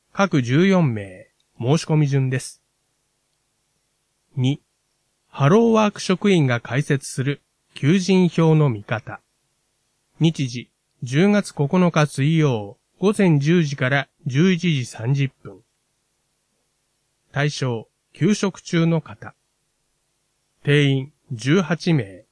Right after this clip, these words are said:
申し込み順です。三、業界研究セミナー。地元の杉並区で事務系のお仕事を見つける方法。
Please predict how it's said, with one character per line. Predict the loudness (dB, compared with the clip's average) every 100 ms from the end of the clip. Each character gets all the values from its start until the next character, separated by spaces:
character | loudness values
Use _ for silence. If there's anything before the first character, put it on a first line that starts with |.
| _ -4
申 | -2 -2
し |
込 | -2 0
み | 0
順 | 0 -2
で | -4
す。 | -8 -20 _ _ _ _ _ _ _ _ _ _ _ _ _ _ _ _
三、 | -6 -2 -2 -6 _ _ _ _ _
業 | -4 0 0
界 | 0 -2 0
研 | 0 0
究 | 0 2 0
セ | 2 0
ミ | 0
ナ | -4 -12 -18 -20 _ _ _ _ _
ー。 | -6
地 | 0
元 | 2 2 2
の | 2
杉 | 2 0 0
並 | 2 2 2
区 | 0
で | -2 -2 -6 _ _ -8
事 | 0
務 | 2 2
系 | 2 2 4
の | 2 0
お |
仕 | 0 2
事 | 2 2 -4
を | -6
見 | -12
つ | -16
け | -4 -2
る | 0
方 | -2 -8
法。 | -8 -14 -14 -18